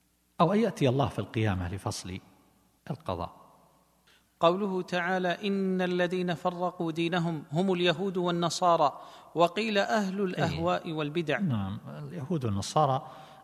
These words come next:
Speaker 1: بهذا قال ابن عباس ومجاهد وقتادة والضحاك والسدي وابن جرير وابن كثير عمما ذلك، يعني قالوا هو في ال-، أهل الأديان، اليهود والنصارى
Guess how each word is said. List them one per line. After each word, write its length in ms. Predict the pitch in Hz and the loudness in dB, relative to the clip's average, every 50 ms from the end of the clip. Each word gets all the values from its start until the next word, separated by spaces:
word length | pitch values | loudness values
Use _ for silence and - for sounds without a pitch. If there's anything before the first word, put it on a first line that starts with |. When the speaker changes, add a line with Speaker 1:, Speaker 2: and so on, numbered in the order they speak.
| - - - | -20 -18 -14
Speaker 1:
بهذا 480 | 151 131 135 170 170 170 190 190 131 | -12 -8 -4 0 2 4 4 4 4
قال 260 | 113 - - 113 107 98 | 2 2 0 0 0 0
ابن 140 | 92 101 | -2 -2
عباس 560 | 95 90 98 98 - 120 117 110 104 - - 104 | -2 -2 -4 -4 -2 -2 0 0 -2 -4 -6 -8
ومجاهد 560 | 90 87 90 - 110 107 101 90 101 98 - | -8 -8 -6 -4 -2 -2 -2 -4 -6 -12 -14
وقتادة 640 | - - - - - - 104 98 95 95 - 92 - - | -16 -18 -20 -16 -10 -6 -4 -4 -4 -4 -6 -10 -10 -10
والضحاك 840 | 104 101 85 - 101 - - - - 107 98 95 92 - - - - 370 - | -10 -10 -10 -8 -10 -10 -10 -8 -6 -6 -4 -4 -6 -8 -10 -18 -16 -12 -10
والسدي 760 | 123 - - - - 117 104 - _ - - 92 92 98 - _ _ - - - - - _ _ _ _ _ _ _ _ _ _ _ _ _ _ _ _ | -10 -10 -8 -8 -8 -8 -10 -10 _ -12 -12 -10 -10 -12 -14 _ _ -20 -20 -20 -20 -20 _ _ _ _ _ _ _ _ _ _ _ _ _ _ _ _
وابن 260 | - 160 143 185 180 170 | 2 4 4 6 6 6
جرير 500 | 147 156 147 151 156 156 156 151 147 127 | 6 4 4 4 2 2 0 0 -2 -4
وابن 260 | 131 117 117 127 117 | -6 -4 -2 -4 -4
كثير 640 | - - 117 - - 135 139 143 143 - - - - - - - - - - - - _ _ _ _ _ _ _ _ - - | -2 -4 -4 -2 0 0 0 0 0 -2 -6 -14 -18 -20 -20 -20 -20 -20 -20 -20 -20 _ _ _ _ _ _ _ _ -6 2
عمما 640 | - 131 143 139 127 117 107 101 98 98 95 92 87 | 4 6 6 6 6 6 4 4 4 2 2 0 0
ذلك، 520 | - 92 90 87 85 82 - - - - - - _ _ _ _ _ _ _ _ _ _ _ _ _ _ _ _ _ _ _ - - | -2 -2 -2 -2 -4 -8 -12 -14 -18 -20 -20 -20 _ _ _ _ _ _ _ _ _ _ _ _ _ _ _ _ _ _ _ -4 -2
يعني 180 | 120 110 110 | -2 0 0
قالوا 300 | 107 - 147 127 123 120 | 0 2 2 2 2 0
هو 160 | - 139 127 | 0 -2 -4
في 300 | - - - 117 110 113 113 | -4 -4 -4 -6 -4 -6 -8
ال-، 480 | - - - - - 113 110 98 92 95 | -10 -14 -14 -12 -10 -8 -8 -8 -8 -10
أهل 360 | 98 - 135 156 107 107 117 | -10 -8 -6 -4 -4 -4 -4
الأديان، 460 | 101 101 101 - 101 101 113 160 202 262 - - - - - _ _ _ _ _ _ _ _ _ _ _ _ _ - | -4 -4 -4 -2 -2 -2 -2 -2 -4 -6 -10 -20 -20 -20 -20 _ _ _ _ _ _ _ _ _ _ _ _ _ -10
اليهود 360 | 110 90 92 92 92 95 92 | -8 -6 -6 -4 -6 -6 -8
والنصارى 840 | 92 - - - - - - 95 98 98 95 95 95 - - - | -10 -12 -12 -12 -10 -8 -6 -6 -4 -4 -4 -6 -8 -10 -14 -18